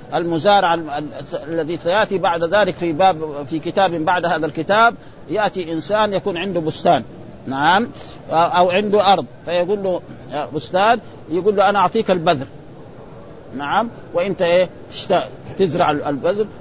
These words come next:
وتسقي، ولي أنا النصف ولك النصف، أو لي الثلث وأنت لك الثلثان"،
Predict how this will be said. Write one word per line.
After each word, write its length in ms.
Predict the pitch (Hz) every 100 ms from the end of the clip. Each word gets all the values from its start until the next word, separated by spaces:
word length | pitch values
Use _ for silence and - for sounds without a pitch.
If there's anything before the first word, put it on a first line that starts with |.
| -
وتسقي، 680 | 156 165 156 208 - 220 233 214 - -
ولي 380 | 180 185 208 180
أنا 220 | 185 180
النصف 340 | 175 226 -
ولك 280 | 214 185 180
النصف، 320 | 160 156 - -
أو 160 | 175 190
لي 240 | 208 208
الثلث 400 | 175 - 208 214
وأنت 260 | 170 180 185
لك 200 | 180 180
الثلثان"، 580 | 165 170 156 151 165